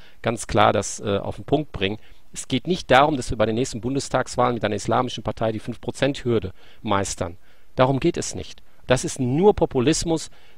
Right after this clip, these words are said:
der betrieben wird, um die Menschen zu verunsichern. Wir sind und bleiben Religionsanhänger und wir vermitteln moralische Werte, dass die Menschen gerettet werden und nicht in die Hölle kommen. Es geht nicht um eine politische Gesinnung,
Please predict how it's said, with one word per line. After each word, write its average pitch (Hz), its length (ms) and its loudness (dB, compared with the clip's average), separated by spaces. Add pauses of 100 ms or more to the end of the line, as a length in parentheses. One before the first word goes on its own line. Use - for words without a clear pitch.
(120)
der 135 120 8
betrieben 147 520 0
wird, 139 180 2
um 117 100 -6
die 113 100 -2
Menschen 131 300 0
zu - 100 -6
verunsichern. 101 640 -4
Wir 113 120 2
sind 156 360 2
und 110 180 -6
bleiben 165 460 8 (300)
Religionsanhänger 143 1000 0 (240)
und 131 160 -2
wir 123 100 0
vermitteln 160 680 2
moralische 110 760 4
Werte, 135 400 2 (300)
dass 110 140 2
die 110 120 -2
Menschen 135 520 2
gerettet 120 480 0
werden 120 280 2
und 98 220 -6
nicht 135 220 -6
in 117 80 -4
die 90 160 -4
Hölle 139 220 8
kommen. 123 320 2 (200)
Es - 80 -12
geht - 220 -2
nicht 147 260 2
um 156 80 0
eine 135 160 2
politische 123 540 0
Gesinnung, 135 480 4